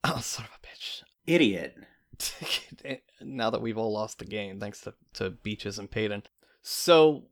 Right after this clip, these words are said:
Speaker 1: the real reason I wanted to bring this up is I'm doing some work with Vault for, as part of my infrastructure restructuring. And Vault is awesome. I wanted to hate it so badly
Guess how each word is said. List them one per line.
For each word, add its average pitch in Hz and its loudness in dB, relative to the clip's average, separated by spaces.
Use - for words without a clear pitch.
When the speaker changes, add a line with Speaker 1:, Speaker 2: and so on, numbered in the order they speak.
Speaker 1:
the 147 4
real 233 4
reason 170 2
I 143 2
wanted 131 2
to 120 0
bring 110 2
this 110 -4
up 92 -8
is 117 0
I'm 120 2
doing 135 0
some 120 -4
work 113 -2
with 101 -4
Vault 131 2
for, 101 -4
as 104 -4
part 107 2
of 98 -4
my 101 -4
infrastructure 110 -2
restructuring. - -4
And 117 4
Vault 185 6
is 117 0
awesome. 127 2
I 123 0
wanted 175 2
to 180 0
hate 156 0
it 98 -2
so 151 -2
badly 117 -4